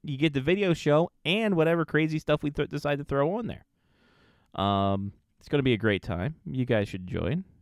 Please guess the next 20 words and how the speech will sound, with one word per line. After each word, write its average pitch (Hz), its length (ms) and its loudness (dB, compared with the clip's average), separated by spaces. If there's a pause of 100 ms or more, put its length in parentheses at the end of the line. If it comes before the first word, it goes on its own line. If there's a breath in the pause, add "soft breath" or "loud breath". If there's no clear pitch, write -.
Patreon 120 320 -8
dot 127 120 -6
com 143 200 -2
slash 143 180 -10
face - 240 -4
off 139 120 -2
hockey 156 240 -6
show. - 240 -10 (520 soft breath)
Uh, 143 280 2
you 185 80 -2
can 185 100 6
be 185 140 6
like 175 180 6
Tyler 202 380 8
and 131 100 2
Jerome 175 480 4
and 127 180 2
Pat 190 400 0
and 135 200 -2
Jeff 175 360 0